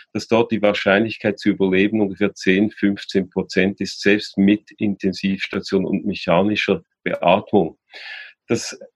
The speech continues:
ist in der Schweiz, ähm, auch so. Man ha-, aber viele Menschen, gerade die sehr betagt sind, haben sich entschieden, dass sie gar nicht mechanisch beatmet werden möchten. Das ist ein wirklich freiwilliger Entscheid.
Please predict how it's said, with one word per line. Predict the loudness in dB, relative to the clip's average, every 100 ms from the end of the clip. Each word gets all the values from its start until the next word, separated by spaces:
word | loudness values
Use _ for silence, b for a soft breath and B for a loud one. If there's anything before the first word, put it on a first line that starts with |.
| _ -18 -8
ist | -6 -4 -8 0
in | 0
der | 2
Schweiz, | 0 2 4 4 0 -8 -8 -4
ähm, | 0 0 -2 _ 0
auch | 4 4 2 -4
so. | 0 2 2 -4 B B B -8
Man | 0 2 2 2
ha-, | -2 0 0
aber | 0
viele | -2 -2 2
Menschen, | 4 4 2 0 -2 -2
gerade | -2 0 2 2 2 0 -2
die | -2 -2
sehr | 2 2 2
betagt | -2 2 2 2
sind, | -2 -2
haben | 0 -2 -2
sich | -2 -4 -4 -16 _ -2
entschieden, | -2 0 0 0 2 0
dass | 2 -2
sie | -4
gar | 0 2 4
nicht | 0 -2 -6
mechanisch | -4 0 2 2 0 0
beatmet | 2 2 0 -4 -2
werden | 0 0 0 0
möchten. | 0 0 -4 -8 -10
Das | -8 -8
ist | -6 -2
ein | -2 -2 -8 b _ 0
wirklich | 2 2 -4 -10
freiwilliger | -2 2 4 2 0 0 2
Entscheid. | 2 0 0 2 0 -6